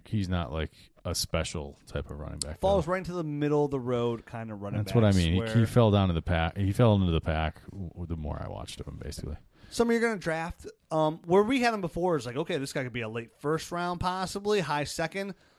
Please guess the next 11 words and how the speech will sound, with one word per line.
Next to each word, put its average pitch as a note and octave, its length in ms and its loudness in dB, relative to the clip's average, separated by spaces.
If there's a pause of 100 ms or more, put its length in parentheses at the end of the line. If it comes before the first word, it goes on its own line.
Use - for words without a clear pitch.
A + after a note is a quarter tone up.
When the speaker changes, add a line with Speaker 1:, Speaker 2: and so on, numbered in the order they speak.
(380)
Speaker 2:
I G#3+ 140 4
see A3 220 -2
him G#3 200 0
falling D#3 380 4
down C3+ 400 0 (840)
to F#3+ 100 -6
right D#3 240 0
around C#3 240 0
the B2 80 -4
third C3 600 -2
round, B2+ 440 -4